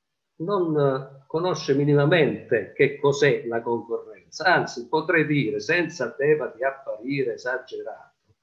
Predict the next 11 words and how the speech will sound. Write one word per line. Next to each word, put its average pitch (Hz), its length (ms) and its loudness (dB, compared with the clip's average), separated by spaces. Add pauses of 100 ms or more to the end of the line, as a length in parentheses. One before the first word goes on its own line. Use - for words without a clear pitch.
(420)
che - 540 0 (1400)
le 208 280 0
corporazioni 151 1160 0
che 113 140 -4
operano 107 760 0 (880)
nei 120 300 2
servizi - 920 -8 (640)
sono 202 320 -2
ancora 156 520 4
oggi 113 400 2
talmente 143 960 -2